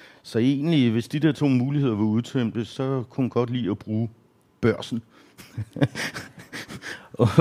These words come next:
og det tog jeg så som, øhm, for, for pålydende, og, og prøvede så at, at beskrive, øh,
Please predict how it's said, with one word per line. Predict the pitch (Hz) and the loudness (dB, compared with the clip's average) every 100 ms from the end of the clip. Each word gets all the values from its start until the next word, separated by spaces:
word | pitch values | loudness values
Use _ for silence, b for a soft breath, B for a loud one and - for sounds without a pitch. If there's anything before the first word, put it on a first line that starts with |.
| - | 6
og | 113 | 6
det | 151 | 4
tog | - 160 139 | 4 6 8
jeg | 117 | 6
så | 131 127 | 6 4
som, | 120 - - 131 110 104 | 4 -6 4 6 6 4
øhm, | 101 90 92 90 B B B B | 4 2 0 -4 B B B B
for, | - 113 | 4 4
for | 95 - 113 | 4 4 2
pålydende, | - 143 202 214 170 139 117 | 8 8 8 6 4 4 4
og, | 123 117 110 85 | 6 6 4 2
og | 123 117 | 0 2
prøvede | 120 139 | 0 0
så | 143 147 120 | 4 4 6
at, | 127 110 104 85 | 4 4 2 0
at | 98 | -2
beskrive, | - - 127 131 139 139 117 B B B - | -2 -2 2 4 6 4 4 B B B -6
øh, | 107 110 98 | 0 4 4